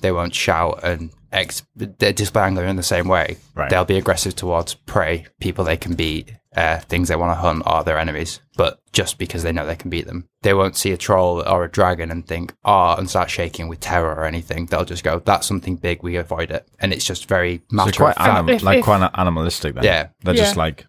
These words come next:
Speaker 2: like, they're just a bit, they're being, they're just like
Speaker 1: Yeah.
Speaker 2: a dog. They're just being a dog.
Speaker 3: Do they,
Speaker 2: <laughs> But
Speaker 3: if,
Speaker 2: they're a
Speaker 3: if,
Speaker 2: lizard.
Speaker 3: if the big thing, like a dragon, did attack them, would they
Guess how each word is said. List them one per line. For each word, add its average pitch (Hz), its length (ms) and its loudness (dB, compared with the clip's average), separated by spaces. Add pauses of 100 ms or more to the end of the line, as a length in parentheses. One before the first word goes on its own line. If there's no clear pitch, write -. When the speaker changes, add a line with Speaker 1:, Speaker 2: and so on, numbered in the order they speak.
(120)
Speaker 2:
like, 78 140 -8
they're 80 80 -6
just 80 220 -4
a 80 60 -4
bit, 65 160 -8
they're 76 100 -4
being, 85 300 0
they're 78 140 0
just - 160 -2
like 76 160 2
Speaker 1:
Yeah. 76 60 -4
Speaker 2:
a - 20 -4
dog. 67 400 -4
They're 82 80 -6
just 80 180 -4
being 71 220 -2
a 67 40 -4
dog. 65 320 -6 (680)
Speaker 3:
Do 254 120 -2
they, 247 340 0
Speaker 2:
<laughs> - 40 -16
But - 100 2
Speaker 3:
if, 214 60 -2
Speaker 2:
they're - 100 -4
a - 20 6
Speaker 3:
if, 254 80 2
Speaker 2:
lizard. - 260 0
Speaker 3:
if - 220 0
the 254 100 0
big 220 260 0
thing, 226 460 -4 (160)
like 233 240 2
a 220 60 -6
dragon, 214 500 0 (240)
did 220 340 2 (140)
attack - 440 -2
them, - 320 -16
would 233 160 -10
they - 180 -4